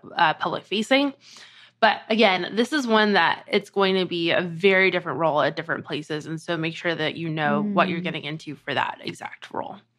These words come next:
Speaker 2: Yeah, Kim, Kim gave gr-, I remember she gave great explanations for those terms. So if you're interested, go check out that episode. Um, but yeah, I do remember distinctly there was one that was more public facing, writing blog posts, creating YouTube videos, speaking at conferences,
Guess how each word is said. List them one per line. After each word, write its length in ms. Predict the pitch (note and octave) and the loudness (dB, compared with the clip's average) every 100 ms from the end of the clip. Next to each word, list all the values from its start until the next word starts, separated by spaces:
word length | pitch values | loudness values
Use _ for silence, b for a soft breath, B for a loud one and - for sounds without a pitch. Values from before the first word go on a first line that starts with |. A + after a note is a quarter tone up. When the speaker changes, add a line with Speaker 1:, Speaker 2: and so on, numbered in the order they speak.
| b b G#3 | b b -4
Speaker 2:
Yeah, 280 | G#3 G3+ | 0 0
Kim, 540 | G3 - C4+ C#4 C#4 - - | -2 -2 0 0 -2 -8 -8
Kim 320 | A#3 C4+ B3+ | 0 2 2
gave 260 | G#3 F#3 F#3 | 2 2 0
gr-, 120 | - | 0
I 60 | G3+ | 2
remember 540 | G3+ F#3+ E3+ D#3+ D3+ - | 4 4 2 0 -2 -8
she 220 | - E3 | -6 -4
gave 240 | E3 D#3+ | -2 -4
great 180 | D#3+ D3+ | -4 -6
explanations 720 | E3+ - D#3+ C#3+ D3+ D3+ D#3 | -6 -8 -8 -6 -6 -4 -6
for 140 | - D#3+ | -6 -8
those 260 | D3 D3+ | -6 -8
terms. 420 | - D3+ D3 E3 - | -10 -8 -4 -4 -4
So 360 | F3+ D#3 D3+ | -4 -2 -4
if 100 | C#3 | -6
you're 120 | - C#3+ | -8 -8
interested, 600 | D#3+ F3 - D#3 D3 - | -8 -10 -6 -6 -6 -8
go 120 | D#3+ | -8
check 180 | E3 D#3 | -8 -8
out 180 | D3 D3+ | -6 -2
that 260 | D3 - | -2 -4
episode. 480 | F3+ E3 - D#3 D3+ - b b - | -8 -10 -6 -6 -6 -10 b b -4
Um, 340 | E3 D#3 D3+ - b - | -2 -2 -4 -10 b 0
but 80 | |
yeah, 160 | A3 G3 | 4 4
I 80 | G#3 | 4
do 200 | G3+ G#3+ | 2 2
remember 320 | G3+ F#3 F3+ | 2 2 0
distinctly 380 | E3+ - E3 E3+ | -2 -4 -2 0
there 160 | E3 | 0
was 160 | E3 D#3+ | -2 -2
one 160 | E3 D#3 | -2 -2
that 100 | D3+ | -2
was 140 | E3+ | -4
more 160 | E3 D#3 | -4 -4
public 320 | D#3+ D#3 - | -4 -6 -4
facing, 560 | D#3+ D#3+ E3 D#3 D#3 - b b | -6 -4 -4 -4 -4 -8 b b
writing 220 | G#3+ G#3 | -2 2
blog 240 | F3+ F3 | 2 0
posts, 260 | F3+ E3 - | 0 -4 -4
creating 300 | - E3+ E3+ | -6 -2 0
YouTube 240 | D#3+ D#3+ | -2 -4
videos, 320 | D#3+ D#3+ D#3 D3+ | -4 -4 -4 -6
speaking 280 | - D#3 | -8 -8
at 80 | D#3 | -6
conferences, 400 | F3+ E3+ - D#3+ | -4 -6 -6 -8